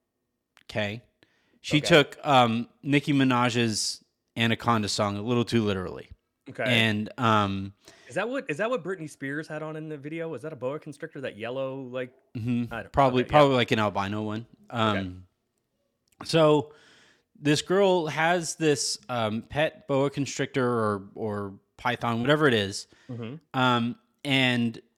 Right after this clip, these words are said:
Speaker 1: uh, at night, she started letting the python sleep in her bed.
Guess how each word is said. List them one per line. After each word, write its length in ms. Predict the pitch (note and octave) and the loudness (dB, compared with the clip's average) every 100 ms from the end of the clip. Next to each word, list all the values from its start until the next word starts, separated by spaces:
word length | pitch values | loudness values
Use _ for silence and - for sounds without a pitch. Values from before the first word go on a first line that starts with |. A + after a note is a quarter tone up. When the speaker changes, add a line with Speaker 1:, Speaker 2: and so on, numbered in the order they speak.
| _ _ - | _ _ -4
Speaker 1:
uh, 300 | B2+ A2+ A2+ _ _ _ _ - | -2 0 -4 _ _ _ _ -4
at 200 | C#3+ C3 | -4 0
night, 340 | F3+ F#3 F2+ _ _ _ | 0 0 -4 _ _ _
she 220 | - - | -6 -4
started 720 | E3+ - D#3 D3 C#3 B2 A#2+ _ _ _ - | -2 2 4 6 2 0 -12 _ _ _ -4
letting 440 | D3 D3 C#3+ C#3 | 0 2 2 2
the 100 | B2+ | 0
python 640 | G#2+ - B2+ B2+ A#2+ G#2+ | -4 -2 -2 0 -4 -4
sleep 400 | F2 - C3 - | -4 -2 -2 -2
in 100 | B2+ | -2
her 140 | G2+ A2 | 0 0
bed. 280 | G#2 G2+ | 0 -4